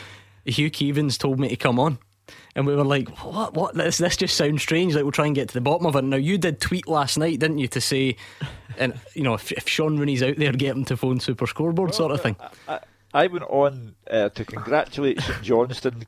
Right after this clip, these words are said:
Speaker 2: Callum, uh, Davidson, because I know Callum a, o-, long time over the years, and I, I wanted to say congratulations to him and to Liam Craig. I, I know Liam, another nice man.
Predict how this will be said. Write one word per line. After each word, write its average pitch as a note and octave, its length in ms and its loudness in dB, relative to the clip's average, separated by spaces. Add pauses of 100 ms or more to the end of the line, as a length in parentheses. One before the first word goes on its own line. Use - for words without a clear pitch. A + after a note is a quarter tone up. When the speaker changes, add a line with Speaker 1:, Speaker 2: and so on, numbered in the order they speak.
Speaker 2:
Callum, C3+ 600 2 (140)
uh, A#2 140 0
Davidson, C3 560 0
because A#2 300 0
I G#2+ 60 4
know C3+ 200 4
Callum C3 440 2
a, A#2 80 0
o-, - 280 -4 (240)
long A#2 300 -4
time B2+ 300 -2
over A2 160 -6
the G2 200 -6 (200)
years, A#2 340 2
and G2+ 160 -6
I, F#2+ 80 0
I - 160 -2
wanted G#2 280 -2
to G#2+ 80 0
say G#2+ 200 -4
congratulations G#2 720 -2
to - 80 -8
him A2 160 -4
and G#2 100 -10
to A2 80 -6
Liam A#2+ 420 2
Craig. C#3 440 0
I, G#2 100 0 (140)
I A#2 80 -4
know B2+ 200 0
Liam, C3 440 0 (120)
another B2+ 360 0
nice B2+ 320 -4
man. A#2+ 180 -2